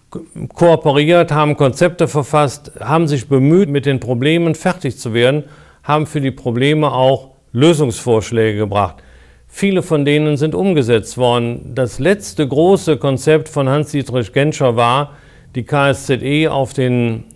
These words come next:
äh, südlichen Rand des Mittelmeeres zu übertragen. Kinkel hat das auch betrieben. Das ist alles sabotiert worden. Heute sterben die Leute vor Lampedusa.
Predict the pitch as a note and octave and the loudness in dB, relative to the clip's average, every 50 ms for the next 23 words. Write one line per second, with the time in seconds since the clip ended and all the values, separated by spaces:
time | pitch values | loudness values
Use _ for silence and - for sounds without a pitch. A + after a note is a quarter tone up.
0 | _ - - C#3+ C3 B2 A2+ A2+ C3 F3+ F3+ D#3+ D#3 C3 - C#3 C3 B2 C3+ C#3 | _ -14 -8 -4 -2 -2 -2 -2 -2 -2 -2 -4 -6 -6 -4 -2 -2 0 2 2
1 | D3 D3 C#3 C#3+ - - D#3 F3+ F3+ E3+ D#3 C3 A#2+ A#2 A2+ G2+ G2 G2 - - | 2 0 -2 -2 -2 -2 0 0 2 2 0 2 2 2 2 2 2 0 -4 -6
2 | - - A2+ G#2+ A2 A2 G#2 - A#2+ A2+ G#2+ G#2 G2+ F#2+ G2 F#2+ F2+ - _ _ | -8 -6 -4 -2 -2 -2 -2 -2 -2 0 0 0 -2 -4 -6 -10 -12 -14 _ _
3 | _ _ _ _ _ _ _ - - E3+ E3 E3+ E3 E3 D#3+ D3 C#3 D3 - D#3 | _ _ _ _ _ _ _ -6 0 2 2 2 2 2 2 2 2 2 2 0
4 | C#3+ A#2+ D3 D3 E3+ E3 A#2+ - C#3+ G#2+ - C3 B2+ A2+ G#2+ G#2 G#2 A2+ C3+ C3+ | 0 0 0 0 -2 0 0 -2 -4 -2 -2 -2 -2 -2 -2 -2 0 -2 -2 -2
5 | D3+ E3+ D3+ - - D3 E3+ F#3+ F#3 E3+ - F3 D#3+ C#3+ E3 D#3+ D#3+ F3+ F3 E3+ | -2 -4 -6 -6 -6 -4 -2 -2 -2 -2 0 -2 0 0 -2 -2 -2 0 0 0
6 | D#3+ E3 - A#2+ A2 A2 A2+ G#2+ - - - - _ _ - C#3+ D3+ E3 D#3+ E3+ | 0 0 0 0 0 0 0 -2 -6 -10 -18 -20 _ _ 2 2 2 2 2 -2
7 | D3 - - D3+ C#3 C3 C3 C3+ C#3+ D3 D3+ C3+ C3 A#2+ A#2+ A#2 C#3 A#2 - D#3 | -6 -2 0 0 2 2 2 0 0 -2 0 2 2 2 2 0 -2 -2 0 2
8 | D#3 D#3 D#3+ E3 D#3+ F#3 F#3+ F3 G3 G#3 G3+ F#3+ B2 B2 G2 F2 E2+ E2+ - | 2 4 2 2 0 0 -2 -2 0 -2 -2 0 0 -2 -2 -2 -4 -10 -16